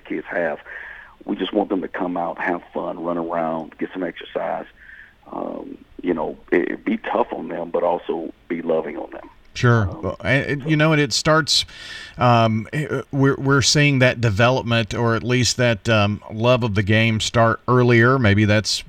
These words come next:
Speaker 2: partially parents and some, you know, kids wanting to, to play and get involved.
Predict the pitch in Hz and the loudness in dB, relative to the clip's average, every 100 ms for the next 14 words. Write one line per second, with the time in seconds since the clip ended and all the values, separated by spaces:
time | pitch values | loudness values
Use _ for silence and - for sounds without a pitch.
0 | - 113 107 - 110 98 113 110 117 117 | 0 2 2 0 0 4 4 4 2 0
1 | 113 104 107 107 104 - 113 113 - 113 | 2 2 2 0 -4 -2 0 0 0 2
2 | 104 107 - 117 101 110 113 113 - 107 | 4 2 2 0 0 0 0 0 0 -2
3 | 90 101 - 117 113 104 107 107 98 101 | -2 -6 0 2 4 2 2 0 2 2
4 | 107 | 2